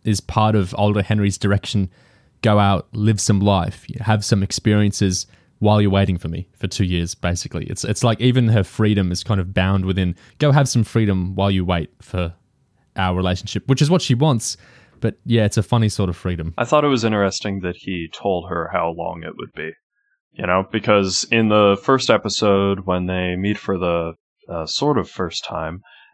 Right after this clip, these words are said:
Speaker 2: um, it very much seemed like she was shocked and surprised and didn't at all expect it. And of course, if you just know, "Oh, it's gonna be sometime this year,"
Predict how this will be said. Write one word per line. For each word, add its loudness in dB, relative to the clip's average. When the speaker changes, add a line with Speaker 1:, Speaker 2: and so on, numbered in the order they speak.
Speaker 2:
um, 2
it -2
very 4
much -2
seemed -4
like -2
she -4
was -8
shocked 2
and -8
surprised 0
and -10
didn't -4
at -6
all -4
expect -6
it. 0
And 0
of -2
course, 2
if -2
you 4
just 0
know, 4
"Oh, 4
it's -2
gonna 0
be 2
sometime 0
this -2
year," 0